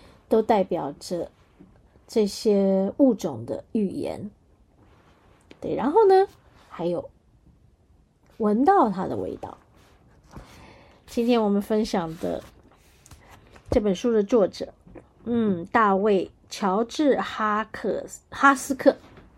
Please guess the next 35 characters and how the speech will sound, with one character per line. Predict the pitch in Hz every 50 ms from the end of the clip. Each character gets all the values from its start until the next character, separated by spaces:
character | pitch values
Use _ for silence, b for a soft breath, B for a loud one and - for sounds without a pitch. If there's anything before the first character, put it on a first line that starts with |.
| - - - - - - - - - - B B B B B B B B -
他 | - 226 214
说 | 208 - 220 214
要 | 214 220 220 202
我 | 190 175
们 | 175 175 170 185
去 | - - 220 196 190 190
嗅 | - - - - 359 349 285
闻 | 214 190 180 160 165 180
树 | - - - 339 294
木。 | 220 190 190 170 - - _ _ - - - - - - - - - - - - _ - - - - -
嗯， | 196 165 143 131 202 - - - - - - - - - B B B B B B B B B B B
现 | - - - 269 262
在 | 254 220
我 |
们 | 196 190 196
就 | 233 220
来 | 202 180 185
看 | 185 - 233 240 208 190 165 175 - - - _ _ _ _ _ _ _ - - _ _ _ - - -
他 | - - 190 180 185
第 | - - 190 185 180 175 170 175 185 196
一 | 196
个 | 196 - 208 180 - - - - - - _ _ _ _ _ _ _ -
嗅 | - - - - 311 233
闻 | 87 - - 113 123 151
的 | - 294 -
树， | - - - - - 311 262 262 - _ _ _ _ _ -
他 | - -
要 | 226 202 190
跟 | 190 - 220 226 247
大 | 254 254
家 | 254 262
分 | 254 - 339 339
享 | 330 - - - 214 208
的 | 196
是， | - -